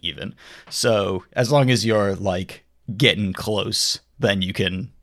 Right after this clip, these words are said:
just sort of, like, fight your way through to make the qualifier. And so I, I, the system is so much better. I am never going to, like, grind ladder again realistically, and I'm not gonna feel like I'm screwing up by not doing that.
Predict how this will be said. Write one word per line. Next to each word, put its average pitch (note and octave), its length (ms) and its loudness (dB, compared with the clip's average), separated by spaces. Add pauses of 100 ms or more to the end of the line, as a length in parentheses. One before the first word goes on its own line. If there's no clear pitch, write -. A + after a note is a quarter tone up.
(100)
just - 180 -2
sort F#2+ 180 2
of, F2+ 80 0
like, D#2+ 180 -6
fight F#2+ 220 0
your F#2 140 -4
way E2+ 120 -6
through E2+ 440 -10
to F#2 300 -8 (200)
make - 360 -6
the F#2 320 -2 (320)
qualifier. F2+ 560 -2
And A2 180 -2
so A#2+ 160 4
I, C3+ 400 6
I, B2+ 260 0 (840)
the A2+ 100 -6
system - 400 0
is G#2+ 100 -2
so A2+ 120 0
much A#2 180 0
better. A#2 480 2
I G#2 140 2
am G#2 220 0
never G2+ 380 -2 (640)
going G2 260 -2
to, G#2 340 0
like, G#2 460 0 (100)
grind G2+ 440 0
ladder G2 400 4
again G2+ 440 2
realistically, F#2+ 920 -2 (100)
and F2+ 480 -6
I'm F#2+ 340 -4
not F2+ 180 -6
gonna F#2+ 160 -2
feel G2+ 220 -4
like G2 220 -2
I'm F#2+ 240 0
screwing G#2+ 400 0
up - 160 0
by F#2 100 0
not F#2+ 220 -2
doing G#2 280 0
that. - 240 -6